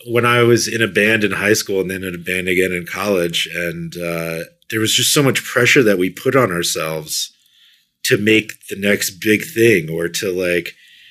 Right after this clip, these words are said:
you know, when you're, like, sixteen, you're like, "Oh, yeah, we're gonna make it big," or we have these dreams. And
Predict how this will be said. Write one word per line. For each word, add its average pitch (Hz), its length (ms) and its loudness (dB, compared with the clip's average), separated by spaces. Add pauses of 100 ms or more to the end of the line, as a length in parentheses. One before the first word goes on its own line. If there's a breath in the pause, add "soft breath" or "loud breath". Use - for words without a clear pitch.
(120)
you 220 80 4
know, 135 60 6
when 135 80 6
you're, 165 120 8
like, 180 220 4
sixteen, 180 760 4
you're 117 140 4
like, 123 200 4
"Oh, 180 180 4
yeah, 180 220 8
we're 156 140 4
gonna 175 160 2
make 156 380 2
it 165 200 4
big," 143 480 6
or 104 100 4
we 113 140 6
have 131 160 4
these 127 240 4
dreams. 117 720 4
And 113 200 -2